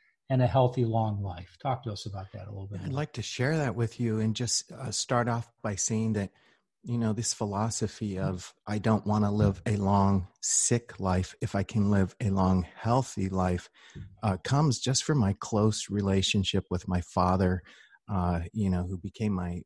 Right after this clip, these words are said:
Speaker 2: best friend as we were adults. And I watched him, uh, you know, the last fifteen years of his life, I, I would joke with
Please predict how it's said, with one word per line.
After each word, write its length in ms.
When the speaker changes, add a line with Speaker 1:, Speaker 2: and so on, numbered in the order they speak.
Speaker 2:
best 260
friend 360
as 160
we 160
were 160
adults. 600
And 280
I 100
watched 540
him, 500
uh, 260
you 160
know, 180
the 80
last 380
fifteen 400
years 280
of 80
his 180
life, 360
I, 180
I 60
would 200
joke 300
with 120